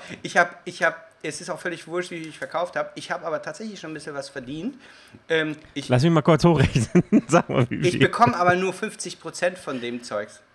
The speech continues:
Speaker 1: Also diese fuf-,
Speaker 2: Ja, ich mein,
Speaker 1: fünfhundert Euro, die sehe ich ja
Speaker 2: fünfzig,
Speaker 1: natürlich nicht.
Speaker 2: fünf-, ja, aber fünfzig Prozent von fünfhundert ist besser <laughs> als wie fünfzig Prozent von zwölf Euro, ne?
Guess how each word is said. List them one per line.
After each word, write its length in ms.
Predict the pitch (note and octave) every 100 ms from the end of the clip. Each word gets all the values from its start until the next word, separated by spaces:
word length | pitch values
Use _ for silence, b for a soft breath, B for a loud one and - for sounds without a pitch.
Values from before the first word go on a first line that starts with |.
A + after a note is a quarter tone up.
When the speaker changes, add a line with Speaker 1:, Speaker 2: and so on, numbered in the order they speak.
| -
Speaker 1:
Also 300 | D3 D3 D3+ - b b D3
diese 300 | D3+ D3+ C#3
fuf-, 300 | F3+ F3 - -
Speaker 2:
Ja, 60 | F#3
ich 140 | A2+
mein, 220 | A#2+ A#2+
Speaker 1:
fünfhundert 40 | C#3
Euro, 180 | G3 E3+
die 160 | D#3+
sehe 120 | D#3
ich 60 | F3+
ja 40 | D3
Speaker 2:
fünfzig, 260 | B2 D3+
Speaker 1:
natürlich 180 | A#2+ -
nicht. 120 | A2
Speaker 2:
fünf-, 260 | D#3+ D#3+ C#3+
ja, 180 | D3+ C3
aber 140 | A#2+
fünfzig 380 | A#2+ D3+ C#3+ C#3+
Prozent 380 | B2+ B2 C3+ B2
von 220 | A#2+ A#2 -
fünfhundert 500 | - B2+ A2+ B2+ C#3
ist 140 | A#2+ A#2
besser 260 | A#2 G#2 -
<laughs> 80 | -
als 260 | A#2 - -
wie 120 | A2+
fünfzig 420 | - A2+ - B2
Prozent 360 | A2+ G#2+ A#2+ A#2
von 160 | C3+
zwölf 280 | C3 C3+ F2+
Euro, 260 | F2+ F2+ F#2
ne? 160 | G#2